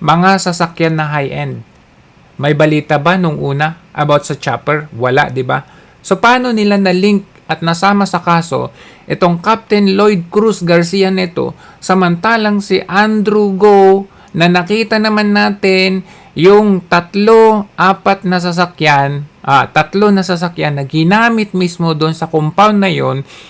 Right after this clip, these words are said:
at nalaman, ah, na ang may-ari ng sasakyan na yon ay isang nagngangalang Andrew Go, ay hindi kasama dito sa warrant of arrest na inilabas ngayon. Di ba, napakalaking katanungan yon. Ang tanong,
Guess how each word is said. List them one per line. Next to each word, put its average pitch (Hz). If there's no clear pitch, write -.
at 170
nalaman, 180
ah, 175
na 151
ang 175
may-ari 185
ng 202
sasakyan 170
na 147
yon 123
ay 202
isang 170
nagngangalang 175
Andrew 180
Go, 135
ay 190
hindi 214
kasama 214
dito 175
sa 180
warrant 208
of 202
arrest 185
na 185
inilabas 165
ngayon. 139
Di 160
ba, 196
napakalaking 165
katanungan 143
yon. 147
Ang 170
tanong, 180